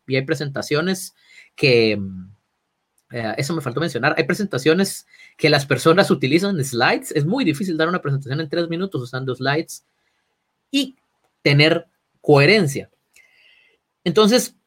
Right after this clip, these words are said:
resumiéndolo, resumiendo lo que les, les decía en el, en el punto anterior, lo he querido hacer desde hace un tiempo, hay varias actividades que he querido hacer.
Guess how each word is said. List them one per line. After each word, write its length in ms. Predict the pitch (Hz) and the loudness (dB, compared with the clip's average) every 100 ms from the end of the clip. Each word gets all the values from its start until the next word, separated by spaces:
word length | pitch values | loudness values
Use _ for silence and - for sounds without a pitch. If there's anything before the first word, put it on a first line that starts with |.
| _ - - - - - _ _ | _ -20 -20 -20 -20 -20 _ _
resumiéndolo, 840 | - 170 202 233 247 262 269 262 240 | -4 2 2 4 4 4 6 6 6
resumiendo 400 | 190 208 196 302 | 4 0 2 4
lo 100 | 330 | 4
que 140 | 196 | 4
les, 320 | 156 147 139 | 4 4 2
les 200 | 135 143 | 0 -2
decía 480 | 139 139 190 208 220 | 0 0 0 2 2
en 100 | 175 | 2
el, 260 | 139 120 120 | -2 -4 -4
en 100 | 139 | -4
el 100 | 127 | -4
punto 180 | 185 220 | -4 -4
anterior, 320 | 214 156 196 | 0 0 2
lo 80 | 214 | 0
he 40 | |
querido 200 | 214 214 | 0 0
hacer 180 | 208 208 | 0 -2
desde 160 | 202 | -2
hace 120 | 190 214 | -4 -4
un 100 | 190 | -4
tiempo, 300 | 254 302 277 | -6 -4 -4
hay 80 | |
varias 340 | 202 196 208 208 | 0 0 -2 -2
actividades 460 | 165 156 143 165 | -4 -2 -2 -4
que 60 | - | -6
he 20 | |
querido 240 | 180 170 165 | -4 -2 -2
hacer. 320 | - 240 | -4 -10